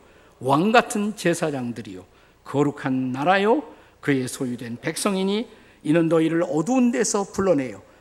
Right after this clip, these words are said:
그의 기이한 빛에 들어가게 하신 이의 아름다운 덕을 선포하게 하려 하심이라." 여기서는 특별한 사람이 제사장, 구약처럼 특별한 사람만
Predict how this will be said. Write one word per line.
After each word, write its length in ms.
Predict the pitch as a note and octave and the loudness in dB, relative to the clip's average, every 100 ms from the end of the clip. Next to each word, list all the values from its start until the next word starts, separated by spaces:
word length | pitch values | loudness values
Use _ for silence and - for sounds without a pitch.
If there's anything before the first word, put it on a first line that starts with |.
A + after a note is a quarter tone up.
| _ - | _ 0
그의 440 | D#3+ D3 C#3 C#3 | 2 4 2 -6
기이한 480 | - D#3 D#3 D3 D3+ | -4 0 0 -2 -6
빛에 540 | F#3+ F3+ - F3+ E3+ - - - - | -10 -6 0 4 2 0 -20 -20 0
들어가게 500 | D#3 G3 A#3+ G#3+ A3 | 4 6 4 2 0
하신 300 | F#3+ - G3 | -2 -2 0
이의 320 | F#3+ G3+ - - | 0 -2 -6 -4
아름다운 640 | D3+ A3 B3 A#3+ A3+ A3+ | 2 4 4 4 2 -2
덕을 420 | - E3+ D#3+ D#3 - - _ _ | 0 2 2 -2 -8 -20 _ _
선포하게 880 | - - A#3+ C4+ - B3+ G3+ G#3 G3+ | -6 0 2 2 4 2 2 0 -2
하려 340 | E3+ F#3+ F3 | -2 -2 -2
하심이라." 580 | E3+ D#3+ - C#3+ A#2 G2+ _ _ _ _ _ _ _ - _ _ _ _ - | -2 -6 -4 -6 -6 -16 _ _ _ _ _ _ _ -20 _ _ _ _ -2
여기서는 440 | E3 D#3 E3+ D#3 - | 0 2 0 0 -4
특별한 480 | - - G#3+ A3 A3 | -10 -2 0 0 -2
사람이 400 | - F#3 E3+ F3 | -4 -4 -6 -4
제사장, 500 | - D#3 D3+ C3 A2+ | -2 0 -2 -4 -12
구약처럼 560 | - F3 F3+ - D#3 D3 | 0 2 2 0 -4 -6
특별한 420 | - - F#3+ D#3+ E3 | -10 -4 -2 -2 -2
사람만 580 | D#3 E3+ G#3 F#3 G3+ | -2 0 2 2 0